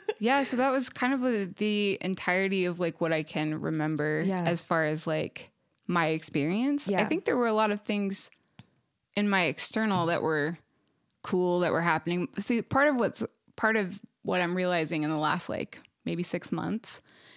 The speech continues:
Speaker 1: is that I grew up in a household that was very averse to structure.
Speaker 2: Okay.
Speaker 1: Because my mom also had undiagnosed A D D and
Speaker 2: Okay.
Speaker 1: seven children.
Speaker 2: Oh my gosh.
Speaker 1: So it was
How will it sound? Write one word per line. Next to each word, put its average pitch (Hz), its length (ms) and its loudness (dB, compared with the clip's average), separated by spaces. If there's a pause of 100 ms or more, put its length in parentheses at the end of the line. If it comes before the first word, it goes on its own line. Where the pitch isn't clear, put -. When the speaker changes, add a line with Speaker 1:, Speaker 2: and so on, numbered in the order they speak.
(160)
Speaker 1:
is 180 180 0
that 180 320 2 (460)
I 196 100 4
grew 185 360 0
up 208 120 0
in 180 80 2
a 175 60 2
household 175 480 2
that - 120 0
was 165 180 0
very 165 320 0
averse 151 460 -2
to - 120 -4
structure. 208 600 -2 (320)
Speaker 2:
Okay. 190 180 -4
Speaker 1:
Because 175 260 0
my 175 160 0
mom 165 380 -2 (300)
also 165 560 0 (340)
had 123 280 0 (300)
undiagnosed 160 640 0 (100)
A 156 60 0
D 156 120 0
D 156 300 0
and 160 220 0
Speaker 2:
Okay. 190 60 2
Speaker 1:
seven 151 280 2
children. - 560 -4
Speaker 2:
Oh 175 60 -4
my 160 100 -4
gosh. - 300 -8
Speaker 1:
So 190 180 4
it 180 180 4
was 220 280 0